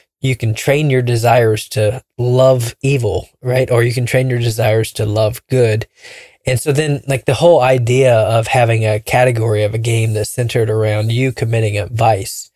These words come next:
for the Christian, like, what you should understand that,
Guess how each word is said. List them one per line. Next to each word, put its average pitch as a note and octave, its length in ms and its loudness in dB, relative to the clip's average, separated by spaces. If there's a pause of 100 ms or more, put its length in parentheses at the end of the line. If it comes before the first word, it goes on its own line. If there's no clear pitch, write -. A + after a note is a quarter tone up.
(1080)
for F#3+ 240 4
the C#3 80 -2
Christian, C3 420 0
like, A#2 180 -2
what C3+ 200 2
you C#3 180 -4
should A#2 320 -6
understand C#3 560 -2
that, - 100 -4